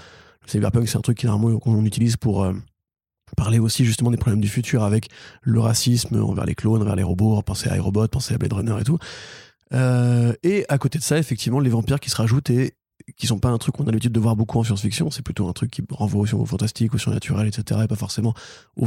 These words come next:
au futurisme. Donc, euh, ça a l'air un petit peu bizarre comme mashup, et c'est bizarre comme mashup, en fait. C'est que c'est un,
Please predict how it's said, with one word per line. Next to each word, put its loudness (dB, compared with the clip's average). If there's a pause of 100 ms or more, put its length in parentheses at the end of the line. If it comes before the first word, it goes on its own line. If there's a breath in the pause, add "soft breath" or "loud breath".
(160)
au -2
futurisme. 0 (640 loud breath)
Donc, 0
euh, 2
ça 0
a 2
l'air 2
un 0
petit -6
peu 2
bizarre 0
comme 0
mashup, 0
et 2
c'est 0
bizarre 0
comme -2
mashup, 0
en 0
fait. -4
C'est -2
que -8
c'est -4
un, -2